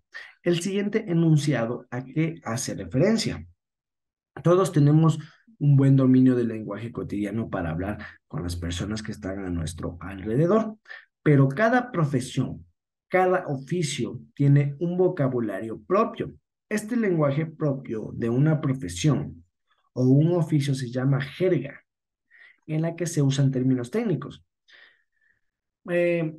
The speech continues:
recapitulemos las clases pasadas, o yo en todas las clases decía que cada uno de nosotros, dependiendo del ámbito social o la profesión que tengamos, tenemos una jerga, ¿sí?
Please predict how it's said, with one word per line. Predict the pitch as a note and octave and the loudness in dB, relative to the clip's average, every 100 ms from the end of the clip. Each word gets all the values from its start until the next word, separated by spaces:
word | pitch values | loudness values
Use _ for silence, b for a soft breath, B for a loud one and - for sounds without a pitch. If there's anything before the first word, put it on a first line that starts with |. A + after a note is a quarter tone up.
| - | -8
recapitulemos | F3 E3+ D#3+ E3+ G#3 A#3+ B3+ B3+ - _ _ _ _ _ _ _ C#3+ | -8 -6 -8 -6 -2 0 0 -2 -8 _ _ _ _ _ _ _ 2
las | D3 | 4
clases | C#3 D3+ D3+ | 4 4 4
pasadas, | C#3 C3 B2 A#2 - - | 0 -2 -2 -4 -8 -10
o | A#2+ | -4
yo | A#2+ A2+ B2+ | -2 0 0
en | A#2+ | 0
todas | C3+ C#3+ | 2 2
las | C#3 | 0
clases | C#3 B2 B2+ A2+ | -2 -4 -4 -6
decía | A2 G#2 A#2+ A#2 | -8 -8 -6 -6
que | A2 | -6
cada | A2+ B2+ C#3+ D3 | -4 2 2 4
uno | D3 C#3+ C3+ | 4 4 2
de | |
nosotros, | A#2+ A2 - C3+ C3 G#2+ G#2 - - _ | 2 -4 -4 -4 -4 -6 -10 -16 -20 _
dependiendo | B2+ A#2 A2 A2+ A2 B2 C#3 C3+ | -10 -8 -6 -6 -2 2 4 4
del | A#2 G2+ F#2+ | 0 -4 -4
ámbito | A2+ C#3 B2+ A#2+ | 0 2 2 -4
social | G2+ - A2+ F#2+ D#2+ | -10 -10 -6 -6 -6
o | F2 E2 F2 | -8 -10 -10
la | F2+ | -12
profesión | F#2 G2+ F#2+ - A#2+ | -12 -16 -16 -12 -10
que | A#2+ G#2+ | -10 -10
tengamos, | A2 A2+ A#2 G2+ F2+ - _ _ _ _ _ b b _ _ _ B B B B B _ | -10 -6 -4 -4 -8 -12 _ _ _ _ _ b b _ _ _ B B B B B _
tenemos | D3 D#3 D#3+ E3+ D#3+ - | 2 4 6 4 2 0
una | C3+ B2 | -2 0
jerga, | F#3+ F#3+ G#2 F2 - _ _ _ _ _ _ | 0 -2 -2 -10 -18 _ _ _ _ _ _
¿sí? | - F#3 | -8 -8